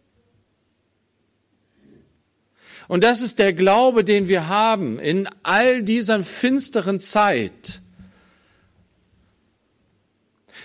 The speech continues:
dass denen, die Gott lieben, alle Dinge zum Guten mitwirken. Und das bedeutet nicht nur, dass es denen, die Gott lieben,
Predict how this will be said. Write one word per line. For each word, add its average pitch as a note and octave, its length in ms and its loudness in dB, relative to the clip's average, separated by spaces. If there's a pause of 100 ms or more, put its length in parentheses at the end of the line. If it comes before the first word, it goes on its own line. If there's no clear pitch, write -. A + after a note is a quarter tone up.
(140)
dass F3 340 0 (380)
denen, C4+ 580 4
die A3+ 200 0
Gott G#3 300 0
lieben, G3 760 2
alle A3+ 420 0
Dinge A3+ 400 2
zum F#3+ 520 0
Guten A3+ 500 0
mitwirken. D#3+ 800 -2 (580)
Und D3 120 0
das A3+ 140 4
bedeutet A#3 480 2
nicht A3 300 0
nur, A#3 320 2 (220)
dass G3+ 180 2
es G3 220 -4
denen, A3+ 360 2
die F#3+ 120 -2
Gott F#3+ 240 2
lieben, G3+ 320 0